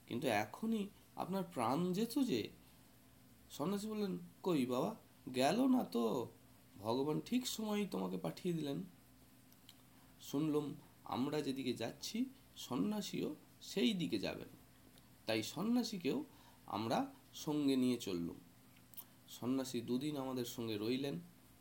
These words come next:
আমি যথাসাধ্য তাঁর সেবা করতে ত্রুটি করলুম না। তিন দিনের দিন বিদায় নেবার আগে তিনি আমাকে বললেন, "দেখো বাবা, তোমার সেবায় আমি বড় তুষ্ট হয়েছি। তুমি আমার প্রাণ রক্ষাও করেছ।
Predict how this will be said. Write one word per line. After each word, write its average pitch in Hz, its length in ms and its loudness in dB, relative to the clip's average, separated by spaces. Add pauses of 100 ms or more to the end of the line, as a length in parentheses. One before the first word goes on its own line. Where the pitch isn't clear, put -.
(920)
আমি 120 200 -2
যথাসাধ্য 170 920 -4 (400)
তাঁর 117 180 0
সেবা 117 420 0
করতে 113 420 -6
ত্রুটি 117 260 -6
করলুম 98 400 -2
না। - 180 -10 (800)
তিন 269 300 6
দিনের 151 360 4
দিন 196 300 4
বিদায় 120 440 2
নেবার 95 320 0
আগে 123 380 0 (360)
তিনি 101 240 0
আমাকে 104 260 -2
বললেন, 110 400 0 (540)
"দেখো 107 300 0
বাবা, 127 300 0 (460)
তোমার 123 220 -2
সেবায় 123 520 -2
আমি 170 140 0
বড় 117 220 -2 (100)
তুষ্ট - 360 -4
হয়েছি। 90 380 -8 (720)
তুমি 233 160 6
আমার 262 200 8
প্রাণ 139 360 2
রক্ষাও 220 440 2
করেছ। - 380 -2